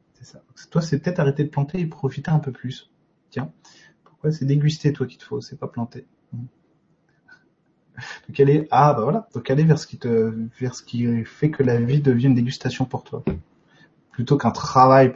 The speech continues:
plutôt qu'un, un truc de, de besogne, tu vois, parce que c'est plutôt comme ça chez toi. Ok. Oh là là. Pff. Il est devenu fou.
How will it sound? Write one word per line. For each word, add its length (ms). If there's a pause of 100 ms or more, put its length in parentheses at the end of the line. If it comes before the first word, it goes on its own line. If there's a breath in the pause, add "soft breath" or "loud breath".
plutôt 260
qu'un, 140
un 360
truc 260
de, 200
de 360
besogne, 680
tu 100
vois, 180
parce 100
que 120
c'est 100
plutôt 180
comme 160
ça 160
chez 120
toi. 160 (840 loud breath)
Ok. 300 (3250)
Oh 80
là 120
là. 140
Pff. 360 (3000 soft breath)
Il 60
est 40
devenu 220
fou. 220